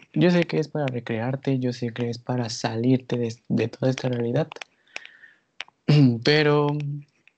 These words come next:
si no te quieres arriesgar, ¿por qué lo haces, no? Ese es un ejemplo. Y claro, ¿no? O sea, ¿qué tal si no hay muchas personas?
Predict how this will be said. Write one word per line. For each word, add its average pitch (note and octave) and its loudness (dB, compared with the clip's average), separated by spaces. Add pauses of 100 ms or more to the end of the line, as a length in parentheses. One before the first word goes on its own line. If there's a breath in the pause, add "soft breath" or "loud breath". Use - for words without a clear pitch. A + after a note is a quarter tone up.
(640)
si A2+ -4
no A#2 -4
te B2 -6
quieres C3 2
arriesgar, C#3+ 0 (480)
¿por A2+ -10
qué - -8
lo C3 -2
haces, - -4
no? C3 -2 (540)
Ese A#2 -4
es A2+ -8
un A#2+ -4
ejemplo. C3 0 (760 loud breath)
Y C#3+ 2
claro, D3+ 4
¿no? B2+ 2
O D#3+ 0
sea, B2+ -4
¿qué B2+ 0
tal B2+ 0
si B2+ 4
no C3+ 2
hay C3+ 2
muchas B2+ -4
personas? D#3+ -4